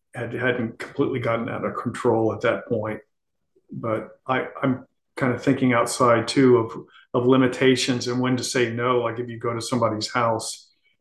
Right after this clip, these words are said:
and they have, or they're having a lot of stuff, and maybe it's, it's harder to do with family, but you can certainly do this at parties. I mean, once people start drinking and they've had a lot, it's ha-, have your exit plan in place.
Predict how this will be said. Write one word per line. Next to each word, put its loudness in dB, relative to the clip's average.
and 0
they 4
have, 0
or -2
they're 0
having -4
a 2
lot 0
of -6
stuff, -8
and -4
maybe 0
it's, -8
it's -4
harder 6
to -2
do 0
with -4
family, 2
but -2
you -4
can -20
certainly -4
do -6
this -8
at -12
parties. -2
I 0
mean, 6
once 4
people 2
start 2
drinking -2
and -8
they've -6
had 2
a 4
lot, 4
it's 2
ha-, 2
have -2
your 0
exit -4
plan -4
in -6
place. -4